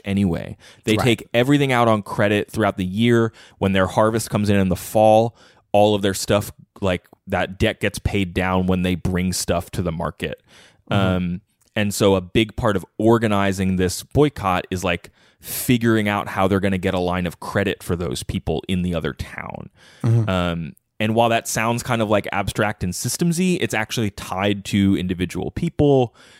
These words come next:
Speaker 1: Um, I think the, what happens to the characters in the Barry family, which are the people that the Wallaces, two of them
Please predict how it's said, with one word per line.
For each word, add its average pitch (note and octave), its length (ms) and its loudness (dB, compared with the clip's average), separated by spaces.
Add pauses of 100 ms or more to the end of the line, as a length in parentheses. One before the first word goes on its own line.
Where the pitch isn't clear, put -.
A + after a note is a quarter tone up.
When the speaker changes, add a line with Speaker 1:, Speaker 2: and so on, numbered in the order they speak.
(200)
Speaker 1:
Um, F2+ 540 -2 (800)
I A#2 140 2
think - 480 -4 (520)
the, G#2 500 2
what G#2 140 0
happens B2+ 400 -4
to B2+ 100 -4
the A2 60 0
characters A#2 580 -2
in G#2+ 100 -2
the G2 80 0
Barry A2 500 -2
family, C#3+ 520 -2
which G#2+ 240 -4
are F2 160 0
the E2+ 120 -4
people F#2 440 -2
that E2+ 260 -6
the F2+ 80 -4
Wallaces, F2 640 -2
two A2 180 4
of G2+ 80 2
them F#2+ 280 -2